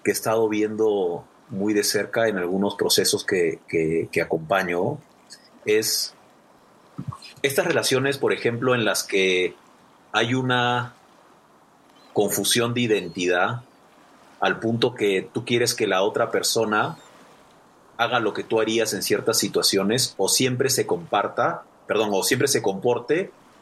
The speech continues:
como tú quieres que esa persona se comporte, ¿ok? Y aquí voy a poner dos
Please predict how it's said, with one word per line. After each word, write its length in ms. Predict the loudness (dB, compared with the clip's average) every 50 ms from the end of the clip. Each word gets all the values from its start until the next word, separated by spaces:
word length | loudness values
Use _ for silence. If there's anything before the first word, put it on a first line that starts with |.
| -20 -20 -20 -20 -20 -20 -8 -2
como 320 | 0 0 0 0 -4 -6
tú 280 | -6 -2 -2 -2 -2 -2 -4
quieres 540 | 0 0 2 2 2 0 0 -2 -6 -8 -10 -16 -20 -20 -20 -20 -20 -8 -2
que 100 | 2 2
esa 220 | 2 2 0 -2
persona 580 | -2 -2 -2 0 0 0 2 2 0 -2 -4 -8 -14 -20 -20 -20 -20 -20 -20 -10 -2
se 200 | 0 0 2 2
comporte, 560 | 0 -2 -2 0 -2 -2 -2 -4 -12 -16 -18 -20 -20 -20 -20 -20 -20 -20 -20 -20 _ -20 -20 -20 -14
¿ok? 140 | -12 -4 0 0 0 0 0 -4 -10 -18 -20 -20 _ -20 -20 -20 -20 -20 -10 -4
Y 200 | 0 2 4 4
aquí 220 | 2 2 0 -2
voy 160 | 0 2 2 2
a 100 | 2 2
poner 400 | 0 0 2 0 0 0 -2 -6 -8 -4
dos 360 | 0 0 2 2 0 -2 -6